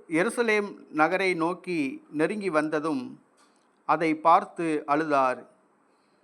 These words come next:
"இந்த நாளிலாவது அமைதிக்குரிய வழியை நீ அறிந்திருக்க கூடாதா? ஆனால் இப்போது அது உன் கண்களுக்கு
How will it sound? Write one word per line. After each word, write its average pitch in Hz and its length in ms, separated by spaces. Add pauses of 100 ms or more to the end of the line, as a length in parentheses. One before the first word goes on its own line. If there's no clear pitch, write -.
(440)
"இந்த 214 300
நாளிலாவது 185 960 (440)
அமைதிக்குரிய 208 760
வழியை 165 580 (160)
நீ 151 320
அறிந்திருக்க 190 720
கூடாதா? 139 720 (1040)
ஆனால் 170 440
இப்போது 180 840 (500)
அது 165 480
உன் 165 220
கண்களுக்கு 170 920